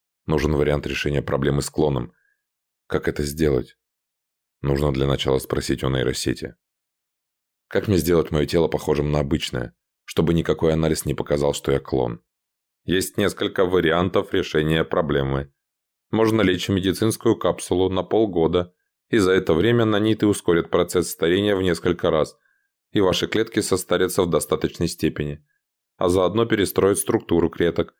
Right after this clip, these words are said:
и ни одно исследование не сможет отличить от обычного человека. Есть вариант использовать артефактную капсулу древних. В таком случае процедура займёт три часа. Или использовать перенос сознания в тело другого человека.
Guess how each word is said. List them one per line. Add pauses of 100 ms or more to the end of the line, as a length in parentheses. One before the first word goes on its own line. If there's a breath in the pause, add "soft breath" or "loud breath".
(360)
и
ни
одно
исследование
не
сможет
отличить
от
обычного
человека. (500)
Есть
вариант
использовать
артефактную
капсулу
древних. (560)
В
таком
случае
процедура
займёт
три
часа. (760)
Или
использовать
перенос
сознания
в
тело
другого
человека.